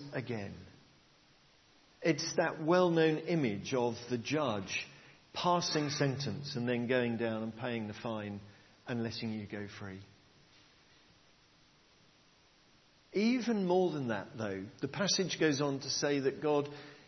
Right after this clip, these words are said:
not only is raised to life, but is seated at the right hand of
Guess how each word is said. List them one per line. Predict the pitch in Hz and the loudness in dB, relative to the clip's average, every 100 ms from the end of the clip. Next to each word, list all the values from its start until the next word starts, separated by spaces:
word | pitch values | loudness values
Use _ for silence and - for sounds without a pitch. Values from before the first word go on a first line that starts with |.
| - - | -20 -6
not | 151 165 | 2 4
only | 165 185 202 190 | 4 2 2 0
is | - 147 131 | 0 -2 0
raised | 135 147 143 139 | 2 2 2 0
to | - | -2
life, | 131 127 104 107 - | -2 0 -2 -6 -6
but | 131 | -4
is | 131 - - | -2 -2 0
seated | 175 170 190 170 | 0 -2 -4 -2
at | - | -2
the | 127 | -2
right | 123 147 185 190 - - | -2 -2 -2 -4 -8 -10
hand | 151 151 147 | -6 -4 -2
of | 123 | -4